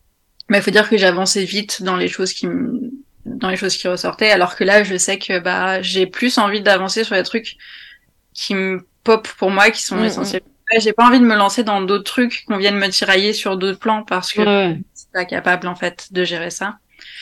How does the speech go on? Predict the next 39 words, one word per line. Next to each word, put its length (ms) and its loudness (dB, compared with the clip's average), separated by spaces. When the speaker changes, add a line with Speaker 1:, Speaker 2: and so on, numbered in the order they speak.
Speaker 1:
Mais 80 2
je 80 4
sais 160 6
que 60 2
ça 140 4
va 160 4
revenir, 420 6
c'est 160 -2
quelque 200 -4
chose 180 0
que 100 -6
j'adorais 380 0
faire, 320 4
c'est-, 280 -4
c'était, 600 -8
il 60 -2
y 60 2
avait 100 2
quelque 160 -2
chose 220 -2
de 100 0
très 220 -2
créatif, 680 2
c'était 220 0
Speaker 2:
Ouais. 60 4
Speaker 1:
un 100 2
peu 100 -4
comme 140 -8
une 240 -20
plante 200 -2
que 100 0
je 80 -8
faisais, 420 6
du 120 -8
coup, 140 -8
j'y 140 -6
passais 300 0
du 200 -10
temps. 320 2